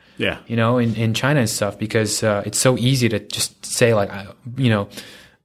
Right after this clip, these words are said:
Speaker 2: you can even combine different apps together, like, "Book me an Uber in thirty minutes at this location, uh, and take me to my favorite restaurant."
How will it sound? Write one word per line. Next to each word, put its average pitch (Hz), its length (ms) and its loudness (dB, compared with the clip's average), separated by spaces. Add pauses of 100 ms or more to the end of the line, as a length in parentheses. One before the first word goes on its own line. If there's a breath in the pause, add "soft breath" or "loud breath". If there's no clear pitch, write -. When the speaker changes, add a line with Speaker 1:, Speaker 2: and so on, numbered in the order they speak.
(160)
Speaker 2:
you 143 120 0
can 160 140 6
even 156 220 4
combine 123 460 4
different 113 500 -2
apps 110 240 -2
together, 110 300 2
like, 95 220 -6 (280 loud breath)
"Book 131 180 2
me 135 80 2
an 123 80 2
Uber 107 460 2 (200 loud breath)
in 107 160 -4
thirty 110 260 2
minutes 101 500 -4 (380 soft breath)
at 104 120 -4
this 110 200 -4
location, 101 680 -2 (400 loud breath)
uh, 95 360 -6 (1120)
and 113 120 2
take 120 140 4
me 110 100 2
to 110 100 -4
my 104 80 0
favorite 101 260 -4
restaurant." 95 460 -10